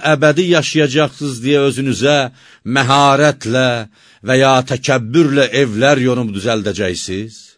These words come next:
Artıq Allahdan qorxun və mənə itaət edin. Günah etməklə həddi aşanların əmrinə tabe olmayın, onlara boyun əyməyin.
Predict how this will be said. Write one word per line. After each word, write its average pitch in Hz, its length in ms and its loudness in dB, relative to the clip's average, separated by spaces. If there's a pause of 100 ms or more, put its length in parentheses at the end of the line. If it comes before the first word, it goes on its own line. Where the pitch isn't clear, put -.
(1160)
Artıq 127 360 -2
Allahdan 135 640 0
qorxun 110 540 -4 (1080)
və 107 120 -6
mənə 101 340 -4
itaət 87 580 -8
edin. 62 280 -20 (1500)
Günah 127 540 0
etməklə 131 720 -2 (600)
həddi 123 440 2
aşanların 147 800 0
əmrinə 135 500 -2
tabe 127 440 -2
olmayın, 104 640 -2 (1120)
onlara 113 380 0
boyun 101 380 -2
əyməyin. 76 500 -10